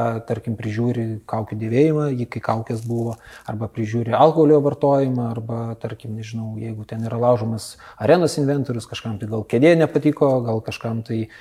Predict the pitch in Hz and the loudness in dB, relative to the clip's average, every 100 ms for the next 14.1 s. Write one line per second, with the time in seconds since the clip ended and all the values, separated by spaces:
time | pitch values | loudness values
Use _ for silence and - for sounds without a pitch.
0 | - 117 123 113 131 151 170 165 143 139 | -4 0 2 4 4 8 6 6 4 2
1 | 131 110 - _ 113 120 117 117 127 160 | -4 -10 -14 _ -8 -4 -2 2 6 6
2 | 156 147 156 143 - 135 131 - - 123 | 6 6 6 6 2 -2 -2 -4 -8 -6
3 | - 147 165 190 190 240 277 269 262 - | -2 0 0 -2 -2 -4 -6 -2 -2 0
4 | 147 - 139 165 120 - - 123 117 139 | -2 2 4 4 2 -6 -6 -6 -2 0
5 | 139 139 165 180 - - - - - _ | 0 0 -2 -6 -16 -18 -18 -18 -20 _
6 | _ 143 147 156 156 160 143 147 - _ | _ 8 8 8 6 4 2 -6 -14 _
7 | _ - 196 196 233 220 - 139 226 254 | _ 2 2 4 0 0 4 6 6 2
8 | - 254 262 - - - 208 - 117 143 | -2 0 0 -4 -14 6 6 6 6 8
9 | 156 156 151 135 - 123 117 120 147 185 | 10 10 8 6 4 2 4 6 6 6
10 | 185 - - - - 117 117 139 143 117 | 4 2 -4 -14 -2 0 4 4 4 0
11 | - 120 107 127 120 110 113 120 170 151 | -2 -2 0 0 -2 -2 0 2 4 2
12 | 123 120 123 - 120 113 123 120 120 113 | -2 -4 -4 -4 -6 -2 -2 -4 -6 -6
13 | 123 156 196 226 - - - _ 147 123 | 0 2 2 -4 -6 -18 -20 _ 2 2